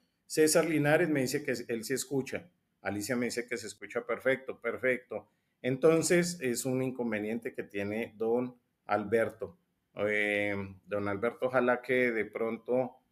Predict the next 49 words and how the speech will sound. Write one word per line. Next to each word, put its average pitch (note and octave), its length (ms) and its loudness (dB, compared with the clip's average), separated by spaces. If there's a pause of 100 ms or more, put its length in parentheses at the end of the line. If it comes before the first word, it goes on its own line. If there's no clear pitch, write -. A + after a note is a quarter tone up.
(200)
pueda A#2 320 4
solucionar, A2+ 640 0
pero B2 300 2
bueno, F2+ 340 -2 (400)
acá C#3 420 6
vamos C#3 400 2
a B2 100 6
dar A#2 140 4
inicio D3+ 500 0
entonces A2+ 480 -4
para A#2 280 2
todos G#2 160 -2
los A#2 180 0
otros G#2+ 300 -4
socios. G#2 360 -4 (520)
Contésteme D3+ 540 4
a - 20 8
nadie D3 220 8
en F3+ 60 8
el D#3 120 6
chat, D3+ 300 8
¿qué D3 80 0
opinan? B2+ 540 0 (200)
Muchas D3 240 -2
veces C3+ 240 2
no B2 120 2
nos B2 200 0
sentamos A#2 420 -2
a A#2+ 80 -2
pensar A2+ 360 -2
en A#2 160 -2
todo B2 220 6
lo, A#2+ 260 0
en A2+ 200 -4
todas A#2+ 180 2
las B2 140 0
personas A#2 420 -6
que - 100 -8
estuvieron A2+ 540 -2 (360)
que - 80 -2
estar B2+ 260 4
antes B2+ 320 0
que C3+ 120 -2
nosotros A#2 440 -2
para A2+ 220 0
nosotros A2 500 -6
estar A2 300 -2
existiendo, A2+ 560 -2
¿verdad? G#2 400 0